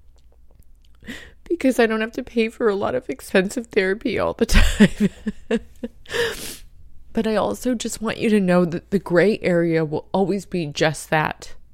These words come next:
murky, uncertain, and very untraditional. So if you're like me, stop following societal norms and make that shit happen from the pit of your stomach,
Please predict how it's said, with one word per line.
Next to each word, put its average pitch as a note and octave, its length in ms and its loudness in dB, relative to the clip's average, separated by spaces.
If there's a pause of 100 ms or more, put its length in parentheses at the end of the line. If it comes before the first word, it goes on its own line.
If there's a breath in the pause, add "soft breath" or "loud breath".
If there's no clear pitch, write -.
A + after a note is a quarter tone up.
(260)
murky, A3 760 0 (540)
uncertain, G#3 800 -2 (1600 soft breath)
and G#3 240 -2
very A#3 540 2 (340)
untraditional. G#3+ 920 -2 (560)
So - 240 4
if - 180 0
you're C4 140 -2
like G#3 340 -2
me, E3 320 -6 (460)
stop - 400 -4
following G3 560 2
societal E3+ 580 -2
norms D3+ 600 -4 (100)
and F3+ 300 -4
make G#3+ 240 0
that F#3 200 -4
shit - 380 -6
happen E3 520 -4
from E3+ 180 -4
the E3+ 80 -6
pit - 260 -4
of G#3+ 140 0
your G3+ 120 -2
stomach, D#3+ 640 -6